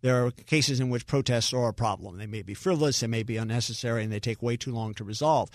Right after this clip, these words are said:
What this provision wanted to do was create a pilot in which the loser would pay. The question that never got answered is, pays what? Uh, because D O D actually doesn't know what its costs are associated with the protest. They don't collect costs in that way.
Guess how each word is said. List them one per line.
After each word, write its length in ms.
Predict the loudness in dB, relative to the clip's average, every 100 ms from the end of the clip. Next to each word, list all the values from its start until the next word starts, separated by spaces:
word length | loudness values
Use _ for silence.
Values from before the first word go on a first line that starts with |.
| -20 -20 _
What 180 | -2 2
this 160 | 2 2
provision 560 | 2 4 4 4 2
wanted 240 | 2 0 -2
to 80 |
do 220 | 0 2 4
was 220 | 4 2
create 240 | 0 0
a 40 | 0
pilot 420 | 0 2 2 2
in 160 | 0
which 200 | 0 -2
the 100 | -4
loser 360 | 0 4 4 4
would 240 | 0 -2
pay. 440 | -4 0 0 -2 -12 _ _ _ _ -12
The 80 |
question 420 | -4 2 4 4 2
that 140 | 2
never 280 | 2 2 4
got 180 | 2 2
answered 360 | 0 0 0
is, 180 | 0 -2
pays 420 | -4 -4 -2 0
what? 360 | 2 2 0 -10 _ _ _ -12
Uh, 160 | -8
because 280 | -8 0 0
D 160 | 4 4
O 60 |
D 180 | 6 4
actually 280 | 4 2 -2
doesn't 320 | 0 0 2
know 120 | 0
what 180 | 0 -2
its 120 | -6
costs 400 | -8 0 2 2
are 240 | 2 4 4
associated 580 | 2 0 0 0 -2 -4
with 120 | -6
the 80 | -6
protest. 440 | -8 -6 -4 -4
They 80 | -4
don't 160 | -6
collect 300 | -6 -2 -2
costs 380 | -2 -2 -2 -2
in 60 | -6
that 140 | -6
way. 100 | -6